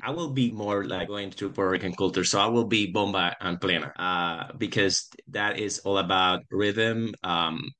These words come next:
community, and storytelling. Just like in healthcare leadership, um, bomba y plena thrived on collaboration and dynamic exchange between musicians and dancers.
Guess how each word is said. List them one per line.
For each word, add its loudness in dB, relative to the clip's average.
community, -2
and -4
storytelling. 0
Just -2
like 2
in -2
healthcare 0
leadership, 0
um, -10
bomba 2
y 2
plena 0
thrived 0
on -2
collaboration 2
and 0
dynamic 0
exchange 0
between -4
musicians 2
and -2
dancers. 0